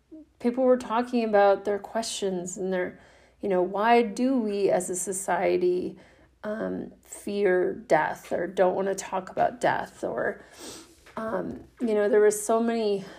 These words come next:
um, great conversations brought up around the, the topic of death. And I just thought it was so interesting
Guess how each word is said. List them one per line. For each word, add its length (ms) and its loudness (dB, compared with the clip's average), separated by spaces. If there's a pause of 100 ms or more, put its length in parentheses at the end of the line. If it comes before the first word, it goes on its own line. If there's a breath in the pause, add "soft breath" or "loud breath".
(420 loud breath)
um, 580 -10 (960 soft breath)
great 580 -4 (600 soft breath)
conversations 920 -2
brought 280 4
up 180 2
around 460 2
the, 180 -4 (300)
the 140 2
topic 440 -2
of 180 -4
death. 420 -2 (640 soft breath)
And 680 0 (1120)
I 60 4
just 240 0
thought 160 6
it 60 4
was 200 0
so 220 2
interesting 880 -4